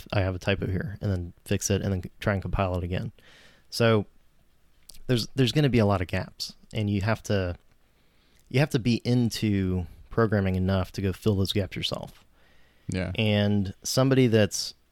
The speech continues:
Speaker 1: complaining about whatever cards they were dealt in public,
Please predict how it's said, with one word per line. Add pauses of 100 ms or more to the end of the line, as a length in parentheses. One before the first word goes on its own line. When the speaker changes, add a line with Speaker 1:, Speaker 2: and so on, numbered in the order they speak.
Speaker 1:
complaining
about (960)
whatever
cards
they
were
dealt (1700)
in
public,